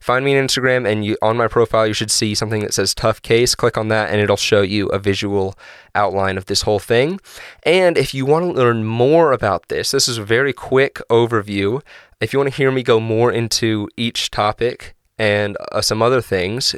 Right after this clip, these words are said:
I have an online course at maximize youth ministry dot com that goes into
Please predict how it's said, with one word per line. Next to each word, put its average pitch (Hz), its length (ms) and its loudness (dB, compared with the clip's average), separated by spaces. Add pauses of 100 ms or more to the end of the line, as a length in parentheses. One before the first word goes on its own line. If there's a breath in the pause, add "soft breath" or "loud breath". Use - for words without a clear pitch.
(120)
I 107 160 0
have 117 100 0
an 101 140 -4 (140)
online 120 440 2
course 117 500 2
at 101 120 -2
maximize 110 560 -2
youth 113 160 -8
ministry 113 320 -4
dot 117 200 0
com 98 320 0 (380 loud breath)
that 98 180 0
goes 104 300 2
into 98 640 -2